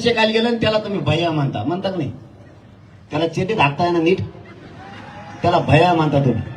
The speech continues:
आणि ते आपल्या पोरांना म्या, तुक्या, एकण्या म्हणते. मावशी हो, तुम्हालाच काम सांगत होता.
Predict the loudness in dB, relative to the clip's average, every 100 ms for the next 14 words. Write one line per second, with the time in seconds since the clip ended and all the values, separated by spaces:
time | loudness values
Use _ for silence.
0 | -16 -14 -2 2 6 6 6 4 4 4
1 | 4 2 0 2 2 2 0 -4 2 6
2 | 6 4 2 2 2 2 2 0 -2 -6
3 | -8 -18 -20 -20 -20 -20 -20 -20 -20 -20
4 | -18 0 6 6 10 10 10 8 6 6
5 | 6 4 4 6 6 6 0